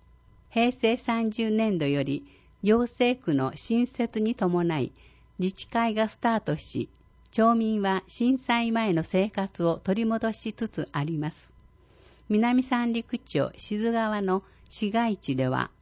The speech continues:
防災集団移転団地間を結ぶ連絡道路や高台への避難道路など、新しい町道三路線が完成し、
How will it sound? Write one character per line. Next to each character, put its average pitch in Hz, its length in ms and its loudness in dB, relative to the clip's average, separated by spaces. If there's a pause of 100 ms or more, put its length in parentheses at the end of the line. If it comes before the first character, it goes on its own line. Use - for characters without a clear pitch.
(240)
防 220 220 4
災 226 300 0
集 226 280 -2
団 214 320 0
移 190 100 2
転 226 360 0
団 220 220 2
地 - 140 -16
間 151 300 0
を 143 200 0
結 160 300 0
ぶ 147 200 -4 (480)
連 226 300 2
絡 233 280 0
道 202 220 4
路 131 120 0
や 127 320 -4
高 214 280 0
台 226 300 0
へ 214 100 0
の 165 160 2
避 - 180 -2
難 226 300 0
道 226 160 4
路 165 140 0
な 135 180 0
ど、 131 180 -6 (460)
新 226 460 0
し 202 280 -2
い 139 60 -4
町 220 340 2
道 208 260 2
三 226 300 -2
路 240 120 0
線 180 260 2
が 139 140 0
完 165 260 -2
成 156 280 -2
し、 - 300 -6